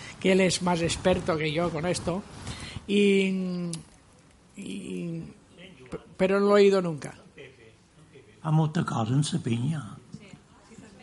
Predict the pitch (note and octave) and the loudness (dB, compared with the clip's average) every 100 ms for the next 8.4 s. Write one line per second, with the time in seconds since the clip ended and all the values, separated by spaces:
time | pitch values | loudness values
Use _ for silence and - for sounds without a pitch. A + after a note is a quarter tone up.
0 | - G3 G3 G3 G3 E3+ D3 - - F#3+ | -16 -4 -2 0 0 0 -4 -8 -2 4
1 | G#3 G3+ G3+ G3 F3 G3+ G#3 G#3 G#3 G#3 | 4 4 2 2 2 2 2 2 2 6
2 | A#3 A3+ G3+ A3+ G#3 G3+ G3 G#3 A3+ G3+ | 4 6 4 4 4 2 4 4 4 0
3 | G#3+ G3 F#3+ G3 A#3 F3+ E3+ E3 F3 E3+ | 2 2 2 4 4 4 0 0 0 -2
4 | - D#3+ E3+ F3 D#3+ D#3+ C3+ F3+ G#3 C#3+ | -2 0 0 2 2 4 4 6 6 4
5 | A#2 - F#3 E3+ G#3 G#3 G3+ G3 - G3 | -2 -2 -2 2 4 6 4 2 4 4
6 | F#3+ F#3+ F3+ F#3 F3 D#3+ C#3 - - - | 4 0 0 0 0 -2 -4 -12 -16 -20
7 | - - - - - C3 G#2 G#2+ A#2+ C3+ | -20 -20 -20 -12 -2 0 0 0 -2 -2
8 | C3+ C3+ A#2+ | -2 -4 -6